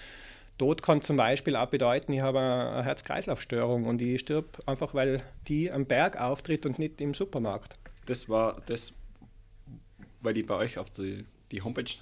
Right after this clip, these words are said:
Speaker 2: geschaut hab und mich informiert hab und ihr das doch auch, auch sehr schön aufgeschlüsselt habt. Mir das auch dann eigentlich überrascht hat, dass das bei den Todesursachen eigentlich das,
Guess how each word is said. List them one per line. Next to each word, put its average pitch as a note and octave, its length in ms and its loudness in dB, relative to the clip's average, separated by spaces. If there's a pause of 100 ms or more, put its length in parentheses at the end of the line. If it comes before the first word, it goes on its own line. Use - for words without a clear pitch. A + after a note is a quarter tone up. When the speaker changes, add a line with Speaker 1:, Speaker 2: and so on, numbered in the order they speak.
Speaker 2:
geschaut - 320 -4
hab C3 240 -6
und A#2 240 -12
mich A2 240 -6 (420)
informiert A2 480 -6
hab C3+ 160 -4
und G#2 300 -8 (220)
ihr G#2+ 120 -2
das G2+ 160 -6
doch - 220 -6
auch, G#2+ 180 -6
auch - 240 -10
sehr - 240 -6
schön A2 280 -2
aufgeschlüsselt - 580 -6
habt. - 260 -8 (600)
Mir A2 120 0
das A#2 180 0
auch G2+ 140 -2
dann G2+ 280 -2 (100)
eigentlich A2 240 -6
überrascht G#2 400 -4
hat, D3 160 -8
dass - 120 -8
das - 260 -4 (580)
bei F#2+ 100 -2
den F#2 380 -8 (260)
Todesursachen A#2+ 960 2
eigentlich A2 340 -4
das, - 480 -10